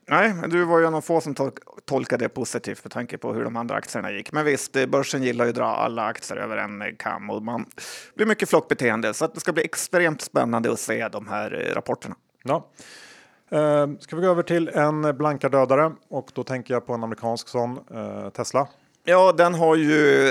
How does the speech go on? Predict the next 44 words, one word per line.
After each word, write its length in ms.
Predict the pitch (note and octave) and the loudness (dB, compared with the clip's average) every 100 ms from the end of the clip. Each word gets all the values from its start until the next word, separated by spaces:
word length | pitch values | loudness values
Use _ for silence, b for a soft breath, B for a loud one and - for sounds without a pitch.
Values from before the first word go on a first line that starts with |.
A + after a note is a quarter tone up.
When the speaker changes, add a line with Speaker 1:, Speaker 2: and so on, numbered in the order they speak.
| A#2 | 2
Speaker 1:
spårat 580 | - - C#3 B2 B2 - | -2 -2 2 4 4 4
får 120 | C3 | 0
man 160 | A#2 A#2 | 2 2
väl, 260 | A2 G2+ | 2 2
eh, 140 | F#2+ F#2+ | -2 -2
säga. 460 | - A2+ G#2 G2 | 0 0 2 2
Det 100 | A2+ | 0
går 180 | C3+ C3 | 0 0
ju 40 | A#2 | -2
inte 180 | - | -4
att 60 | G#2 | -4
säga 200 | A2 A2 | 0 -2
något 320 | G#2+ - - | -2 -6 -8
annat. 500 | - G#2+ G2+ G2+ - | -8 -8 -6 -8 0
Aktien 320 | C#3+ D#3 - D3+ | 2 2 0 -4
är 40 | |
upp 80 | - | 0
femtio 380 | D3 C#3 C3+ C3 | 2 2 0 -4
procent 420 | C3 C3+ C3+ C3+ | -2 0 0 0
på 60 | C#3 | -2
en 100 | C#3 | 2
månad 440 | C3+ C3 C3+ C3 | 0 0 0 -2
och, 460 | - B2 - - - | -4 -6 -6 -6 -2
eh, 280 | - A2+ | 0 2
har 100 | D#3+ | 2
ett 100 | F3 | 2
börsvärde 460 | F3 E3 D#3 D#3 D3 | 2 2 4 2 2
nu 140 | C#3 | -4
på 140 | B2+ C#3 | -4 -4
nästan 440 | C#3+ C#3 - C#3 | -2 -4 -2 -2
hundra 460 | - C#3+ C3+ B2 B2 | 0 0 0 0 -2
miljarder 880 | A#2 A#2+ A2 B2 A#2 A#2+ A2+ G#2 - | -2 -2 0 0 0 -2 -2 -4 -4
dollar. 480 | C3 C3 A2+ - - | -4 -4 -2 -4 -2
Det 100 | B2 | -2
här 80 | |
är 40 | C#3 | -2
ju 80 | - | -2
enorma 600 | D3 C#3 D#3+ D#3+ C3 A#2+ | -4 0 2 2 0 -4
summor 360 | - A2+ A2 A2+ | -2 -4 -4 -6
för 160 | - | -6
ett 60 | A#2+ | -6
bolag 420 | A#2+ A2+ - - | -8 -4 -4 -4
som 120 | B2 | -8
säljer, 400 | - A2 A#2+ - | -6 -6 -4 -6